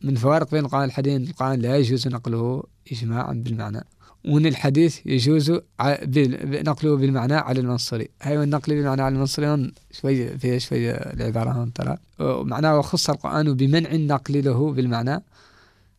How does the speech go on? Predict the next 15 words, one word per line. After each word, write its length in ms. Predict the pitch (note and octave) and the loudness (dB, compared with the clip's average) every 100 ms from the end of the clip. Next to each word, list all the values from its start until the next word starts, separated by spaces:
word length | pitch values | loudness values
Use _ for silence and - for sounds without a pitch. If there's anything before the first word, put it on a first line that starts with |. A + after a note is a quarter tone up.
| _ - - | _ -14 -2
آه، 200 | C#3 C#3 | 2 2
بخلاف 460 | D3 - C#3+ D3 | 2 2 2 2
الحديث 360 | C#3 B2 C#3 D3 | 2 -2 0 0
فإنه 220 | B2 C3+ | 0 0
يجوز 400 | C3+ C3+ B2+ B2+ | 2 2 2 0
ذلك 340 | B2 B2 B2+ B2 | 0 -2 -2 -2
فيه 160 | C3+ | 0
على 180 | A#2 B2 | 0 -2
القول 320 | B2+ - C3+ | -4 -2 0
المنصور"، 460 | A#2+ A#2 - D3 C#3+ - | 0 -2 -2 -4 -4 -2
أي 80 | C3 | 0
المؤيد 540 | A#2 A#2+ C3 A#2 B2 - A#2+ | 0 -2 0 0 0 -6 -6
ورأي 340 | A#2 C3 A#2+ A#2+ | 0 2 2 2
الأئمة 360 | A#2 A#2+ A#2 | 2 2 0
الأربعة 480 | A2+ B2 A2+ A#2+ D#3 | 0 0 -2 -4 -6